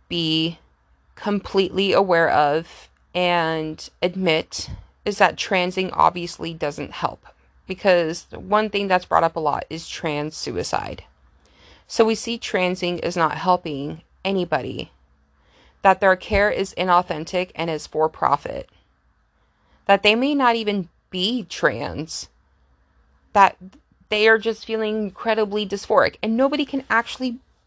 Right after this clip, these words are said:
be trans. They're just preying upon your dysphoria and telling you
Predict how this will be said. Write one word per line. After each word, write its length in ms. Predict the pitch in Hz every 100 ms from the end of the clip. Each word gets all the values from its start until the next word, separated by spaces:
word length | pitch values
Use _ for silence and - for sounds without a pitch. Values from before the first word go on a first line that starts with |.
| _ _
be 420 | 254 240 226 202 - -
trans. 600 | - 240 233 180 - -
They're 180 | 202 202
just 260 | 208 208 _
preying 300 | 208 202 208
upon 360 | 202 180 185
your 140 | 180 170
dysphoria 680 | 170 - 180 165 160 160 -
and 140 | 180
telling 340 | - 196 196
you 240 | 175 165